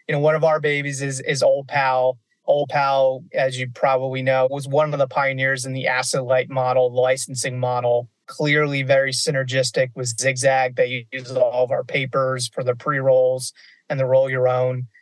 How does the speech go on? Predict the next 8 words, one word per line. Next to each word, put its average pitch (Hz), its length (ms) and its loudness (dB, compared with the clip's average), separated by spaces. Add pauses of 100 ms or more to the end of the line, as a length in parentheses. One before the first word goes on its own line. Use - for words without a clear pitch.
They 147 280 0
don't 160 240 2
touch 156 320 0
the 160 100 -4
plant, 139 560 0 (520)
and 139 280 2
they're 139 240 4
in, 135 260 -4